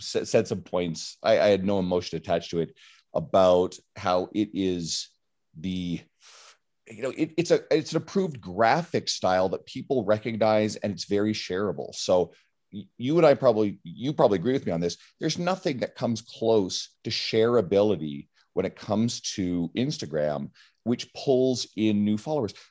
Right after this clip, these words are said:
My post yesterday, as of recording today, sh-, a thousand shares. It was about the women in bulky myth.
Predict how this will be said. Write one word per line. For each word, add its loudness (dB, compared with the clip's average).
My 6
post -2
yesterday, 0
as 2
of 0
recording -2
today, 0
sh-, -14
a -4
thousand 2
shares. -4
It -6
was -2
about 4
the 4
women 2
in 2
bulky 2
myth. -6